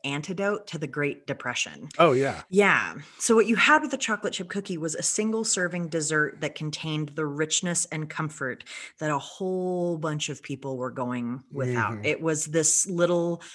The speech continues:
Speaker 1: you know, three, four bites of decadence and luxury.
Speaker 2: And it's so fucking simple. Like, that's the
Speaker 1: It's
Speaker 2: genius of it.
Speaker 1: Yeah. Yeah. I mean, mm, your basic chocolate chip cookie recipe has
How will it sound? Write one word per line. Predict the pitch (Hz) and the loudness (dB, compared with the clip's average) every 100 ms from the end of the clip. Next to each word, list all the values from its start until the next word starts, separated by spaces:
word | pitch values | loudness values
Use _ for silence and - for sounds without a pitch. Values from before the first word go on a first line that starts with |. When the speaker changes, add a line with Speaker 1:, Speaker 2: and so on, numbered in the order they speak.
| - - - | -20 -16 0
Speaker 1:
you | 175 | 2
know, | 143 143 - - | 2 0 -6 -4
three, | 190 185 180 | 0 2 0
four | 175 170 151 | 0 0 0
bites | 151 151 139 - - | 4 4 4 0 -4
of | - 135 127 - | -2 -4 -4 -2
decadence | 131 151 139 127 123 - - | 0 0 -2 -2 -2 -4 -4
and | 143 139 | -4 -2
luxury. | 131 - - - 104 160 - _ _ 160 | -4 -4 -6 -6 -10 -12 -16 _ _ 6
Speaker 2:
And | 165 | 8
it's | 135 | 6
so | - 160 139 131 107 95 - | 4 6 6 4 0 -8 -4
fucking | 131 - 101 95 | -4 -4 -8 -4
simple. | - 170 76 - | -2 -2 -4 -12
Like, | - - | -14 -2
that's | 120 - | -2 -2
the | - | -6
Speaker 1:
It's | 78 | -4
Speaker 2:
genius | 98 131 110 - | -2 -2 -4 -8
of | 85 | -12
it. | 73 _ 180 | -16 _ 0
Speaker 1:
Yeah. | 180 156 139 - - | 4 4 2 -6 -4
Yeah. | 170 151 - | 4 4 6
I | 196 | 4
mean, | 214 214 - - - - | 4 2 -2 -14 -16 0
mm, | 196 214 214 214 214 214 180 - - - - - - | 2 4 4 4 4 2 0 -4 -12 -14 -16 -18 -8
your | 190 226 | 2 4
basic | 190 240 - 233 220 - | 8 6 6 2 2 -2
chocolate | - 190 175 170 | 2 2 2 -4
chip | - - | -2 -4
cookie | - 160 165 151 | -6 -6 -2 0
recipe | 143 143 143 147 139 | 0 -2 -4 -4 -2
has | 139 135 | -2 -6